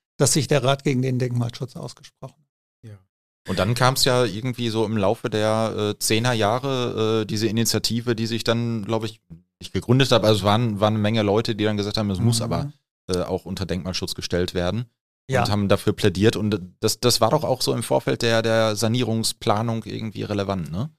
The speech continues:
Speaker 1: Ja, es gab aber vor allen Dingen eine, ähm, Bürgerinitiative von, äh, Sanierungsgegnern, ne?
Speaker 3: Mhm.
Speaker 1: Ähm, klar, es, äh, es gibt, äh, eine, äh,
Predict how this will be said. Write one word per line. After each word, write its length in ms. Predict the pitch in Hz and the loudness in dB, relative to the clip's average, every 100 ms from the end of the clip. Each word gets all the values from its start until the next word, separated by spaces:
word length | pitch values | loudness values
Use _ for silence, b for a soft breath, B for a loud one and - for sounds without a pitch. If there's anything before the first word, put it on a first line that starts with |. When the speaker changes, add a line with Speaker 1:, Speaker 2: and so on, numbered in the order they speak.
| _ _ _ _ _ - | _ _ _ _ _ 4
Speaker 1:
Ja, 160 | 156 | 6
es 160 | 147 151 | 6 6
gab 180 | 190 175 | 6 8
aber 220 | 160 143 | 6 6
vor 220 | 147 139 | 4 2
allen 220 | 131 160 | 2 2
Dingen 240 | 165 165 156 | 4 4 6
eine, 360 | 151 151 156 202 | 6 4 2 0
ähm, 560 | 151 139 135 135 135 117 | 2 2 2 0 -2 2
Bürgerinitiative 1000 | 151 147 156 147 - 156 - 151 135 143 | 2 2 0 -2 0 0 0 -2 0 0
von, 460 | - 135 131 139 | 0 -2 0 -4
äh, 580 | 190 156 135 135 170 208 | -4 -4 -2 -4 -4 -2
Sanierungsgegnern, 1120 | 123 139 139 143 143 135 - 175 175 120 113 | 2 2 4 4 4 4 6 6 6 -2 -2
ne? 180 | 107 147 | -2 2
Speaker 3:
Mhm. 280 | 196 107 117 160 _ - | 4 4 2 -4 _ -2
Speaker 1:
Ähm, 840 | 143 127 123 123 123 127 147 170 _ _ _ _ _ _ _ _ _ _ _ | 2 4 4 4 2 0 -4 -10 _ _ _ _ _ _ _ _ _ _ _
klar, 320 | - 170 131 | 4 4 4
es, 240 | 120 - - | 0 0 2
äh, 40 | 156 147 160 - - - | 0 0 -4 -6 -8 -2
es 140 | - | 0
gibt, 360 | - 175 _ - | 2 0 _ 2
äh, 280 | 160 143 143 | 4 4 2
eine, 880 | - 139 139 135 135 - 147 135 | 0 0 0 0 -2 -4 -4 -6
äh, 40 | 156 | -6